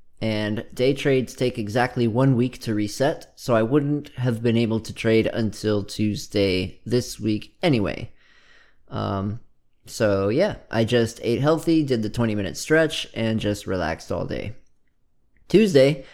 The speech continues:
I woke up, had breakfast, went to work, ate healthy,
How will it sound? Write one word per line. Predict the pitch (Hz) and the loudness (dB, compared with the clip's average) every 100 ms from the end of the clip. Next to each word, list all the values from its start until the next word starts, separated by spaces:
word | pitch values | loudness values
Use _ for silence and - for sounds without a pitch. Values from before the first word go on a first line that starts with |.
| - _ - | -20 _ -4
I | |
woke | 95 135 147 | 2 4 6
up, | 135 196 - - | 4 4 -4 -8
had | 117 107 98 | -2 0 2
breakfast, | 127 135 156 143 139 - | 0 2 2 2 0 -6
went | 113 101 | -4 -4
to | 107 | 0
work, | 135 190 190 - - - _ _ - | 2 4 2 -6 -20 -20 _ _ -2
ate | 101 98 | -2 -2
healthy, | - 151 156 165 156 156 - | 2 2 2 2 2 0 -6